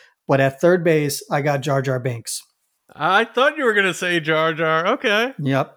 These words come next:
Speaker 1: So he's all over the place. He's a little distracting to the guy that's on plate. Who might, he might wanna lay down that bunt on the third base line. You know what? Jar Jar's gonna be there. He's gonna scoop it up with a big ear flap. He's gonna get that
Speaker 2: Yes.
Speaker 1: thing down to first to Kaz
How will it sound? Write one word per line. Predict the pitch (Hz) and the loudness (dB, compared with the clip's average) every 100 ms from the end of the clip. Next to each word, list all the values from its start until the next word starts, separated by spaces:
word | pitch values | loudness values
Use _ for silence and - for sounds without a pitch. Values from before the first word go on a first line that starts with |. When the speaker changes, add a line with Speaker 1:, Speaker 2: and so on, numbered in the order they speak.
| _ | _
Speaker 1:
So | - 156 139 143 | -8 -2 -2 -4
he's | 147 156 131 | -4 -4 -2
all | 147 | 2
over | 170 190 | 2 2
the | 185 | -2
place. | - 202 196 190 | -2 0 2 0
He's | - 139 | -2 -4
a | 143 | -4
little | 151 | -4
distracting | 139 139 - 156 156 156 | -6 -8 -4 -4 -4 -6
to | - | -6
the | 131 | -8
guy | 131 147 | -4 -4
that's | 143 143 | -4 -8
on | 135 123 | -8 -10
plate. | - 170 165 160 | -2 0 0 -4
Who | 160 | -6
might, | 156 151 - _ | -4 -6 -10 _
he | 160 | 0
might | 156 180 | 2 4
wanna | 180 180 | 2 2
lay | 175 180 | 0 0
down | 180 175 | 0 -2
that | 160 | -2
bunt | 139 214 208 | -2 -4 -4
on | 147 | -6
the | |
third | 135 165 143 | -6 -6 -6
base | 147 143 | -6 -6
line. | 202 135 | -6 -6
You | |
know | 156 | -4
what? | 165 226 - _ - | 2 0 0 _ -2
Jar | 143 | 0
Jar's | 143 160 156 | 2 0 0
gonna | 165 165 | -2 -2
be | 160 | -2
there. | 131 | -2
He's | 131 | -4
gonna | 139 127 | -4 -6
scoop | - 160 | -6 -4
it | 170 | -2
up | 160 | -2
with | 160 | -2
a | 135 | -4
big | 143 | -4
ear | 180 185 | 0 0
flap. | 190 214 208 214 - _ | 2 2 4 2 -6 _
He's | - 143 | -4 -2
gonna | 139 127 | 0 2
get | 131 | 2
that | 147 | 2
Speaker 2:
Yes. | 165 | 2
Speaker 1:
thing | 156 | 0
down | 147 147 | 0 -2
to | |
first | 143 160 151 - | -2 0 -2 -2
to | 131 | -2
Kaz | 180 170 170 165 | 2 4 4 0